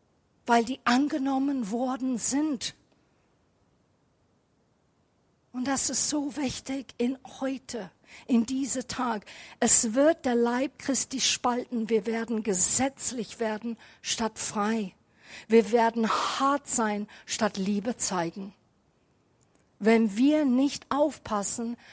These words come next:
was sagt Jesus in der Welt heute und wie will er Menschen erreichen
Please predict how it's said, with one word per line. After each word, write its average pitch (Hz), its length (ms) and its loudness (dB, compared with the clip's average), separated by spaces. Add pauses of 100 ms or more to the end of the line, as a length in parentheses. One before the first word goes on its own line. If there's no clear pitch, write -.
(160)
was 247 540 0
sagt 240 320 -8
Jesus 226 560 -2
in 208 200 -2
der 180 260 -4
Welt 226 460 -4
heute 208 500 -6 (300)
und 190 220 -2
wie 214 340 0
will 262 240 6
er 196 140 0
Menschen 208 600 -6
erreichen 190 720 -6